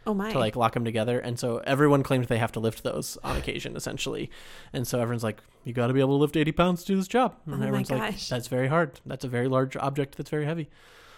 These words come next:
Speaker 2: Um, so I don't know if I believe how often everyone
Speaker 1: <laughs> Yeah,
Speaker 2: has
Speaker 1: right.
Speaker 2: to move these things.
Speaker 1: Like,
Speaker 2: Like,
Speaker 1: the
Speaker 2: the elec-,
Speaker 1: inspector has to
Speaker 2: yeah,
Speaker 1: do it,
Speaker 2: exactly,
Speaker 1: yeah.
Speaker 2: or the electrician.
Speaker 1: Yeah.
Speaker 2: Um, but certainly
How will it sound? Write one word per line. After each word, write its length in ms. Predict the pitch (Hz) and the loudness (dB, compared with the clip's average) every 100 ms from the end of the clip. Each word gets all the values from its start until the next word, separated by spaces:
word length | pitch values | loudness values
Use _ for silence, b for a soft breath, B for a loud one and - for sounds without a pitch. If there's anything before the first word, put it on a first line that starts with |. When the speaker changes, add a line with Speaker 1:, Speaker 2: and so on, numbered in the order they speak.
| b | b
Speaker 2:
Um, 460 | 127 113 110 110 110 _ _ | 0 2 0 -2 -6 _ _
so 400 | - 131 117 113 - _ _ - _ _ _ _ _ _ - | 0 2 4 2 -4 _ _ -20 _ _ _ _ _ _ -2
I 120 | 143 147 | 4 6
don't 160 | 143 | 6
know 140 | 127 120 | 4 2
if 80 | |
I 100 | 120 | 2
believe 420 | 117 113 113 113 113 | 0 -2 -2 -2 -4
how 220 | 117 113 | -6 -4
often 440 | - 120 127 117 - | -4 -4 -6 -6 -6
everyone 560 | 117 139 147 170 185 | -8 -2 0 2 6
Speaker 1:
<laughs> 20 | |
Yeah, 120 | 214 214 | 8 8
Speaker 2:
has 100 | 196 | 6
Speaker 1:
right. 80 | 180 | 4
Speaker 2:
to 60 | |
move 140 | 202 220 | 4 4
these 180 | 214 | 2
things. 200 | 220 214 226 | 0 0 2
Speaker 1:
Like, 20 | |
Speaker 2:
Like, 80 | 175 170 | 4 6
Speaker 1:
the 60 | |
Speaker 2:
the 60 | 147 | 6
elec-, 60 | |
Speaker 1:
inspector 340 | 143 143 - 196 | 6 6 2 0
has 200 | 185 233 | -2 0
to 80 | 240 | 4
Speaker 2:
yeah, 140 | 156 | 6
Speaker 1:
do 60 | - | 6
it, 20 | |
Speaker 2:
exactly, 300 | 147 147 139 | 6 6 4
Speaker 1:
yeah. 60 | 135 | 4
Speaker 2:
or 40 | |
the 100 | 135 | 4
electrician. 580 | 127 120 160 - 180 185 | 2 2 -4 0 0 2
Speaker 1:
Yeah. 260 | 196 160 214 B B | 0 0 -6 B B
Speaker 2:
Um, 380 | 139 123 113 113 | -2 0 2 0
but 360 | 131 127 120 - | 0 0 0 0
certainly 580 | 185 165 139 127 127 | 4 4 4 2 0